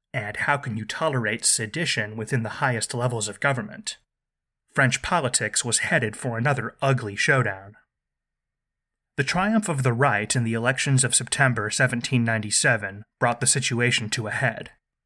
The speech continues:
If one of the three directors from the majority faction was chosen to step down next year,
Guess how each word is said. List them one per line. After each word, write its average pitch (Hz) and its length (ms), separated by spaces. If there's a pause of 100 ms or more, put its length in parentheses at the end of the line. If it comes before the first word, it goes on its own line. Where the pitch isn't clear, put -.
(140)
If - 220
one 156 160
of 175 100
the - 80
three 147 320
directors 120 720
from 117 180
the 113 60
majority 131 480
faction 117 640
was 104 120
chosen 139 520
to 120 100
step - 380
down 110 400
next 104 320
year, 107 440